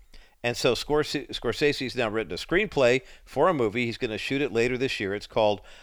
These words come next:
uh, uh, A Life of Jesus. It's based on a book by a writer called Shusaku Endo,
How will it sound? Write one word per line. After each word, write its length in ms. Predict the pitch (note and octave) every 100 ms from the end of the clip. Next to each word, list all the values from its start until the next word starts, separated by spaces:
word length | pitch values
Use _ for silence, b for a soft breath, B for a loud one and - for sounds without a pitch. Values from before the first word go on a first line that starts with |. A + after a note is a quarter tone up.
| B -
uh, 380 | G2+ F#2 F2 F2 - - _
uh, 220 | F#2 E2+ D2+ -
A 80 |
Life 360 | G2 A2+ D#3 -
of 220 | B2 G#2+
Jesus. 640 | - C#3+ E3 G2 C#2 - - _ _ _ - - - -
It's 200 | G#2 -
based 320 | A#2+ C3+ -
on 240 | C3+ A2+
a 60 | G2+
book 300 | F2 D#3+ -
by 180 | A2 G2
a 300 | F#2+ F#2 F#2+
writer 360 | F2+ G#2+ B2+
called 280 | - A2 F#2
Shusaku 600 | - G#2 C#3+ C#3 C3+ A2
Endo, 440 | A#2 C#3 E3+ G3+